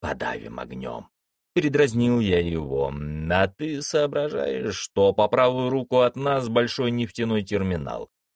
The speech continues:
Там, возможно, емкости со сжиженным газом есть. Хоть одна пуля левая попадет,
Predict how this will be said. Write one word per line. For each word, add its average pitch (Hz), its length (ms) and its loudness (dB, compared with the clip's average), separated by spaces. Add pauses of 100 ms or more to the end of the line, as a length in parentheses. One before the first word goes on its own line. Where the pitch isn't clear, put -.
(420)
Там, 131 220 4
возможно, 165 480 2
емкости 170 680 -2
со 90 220 0
сжиженным 101 680 0
газом 98 380 0
есть. 64 460 -14 (760)
Хоть - 300 -2
одна 113 600 0
пуля 101 380 0
левая 71 640 -2
попадет, 123 640 -4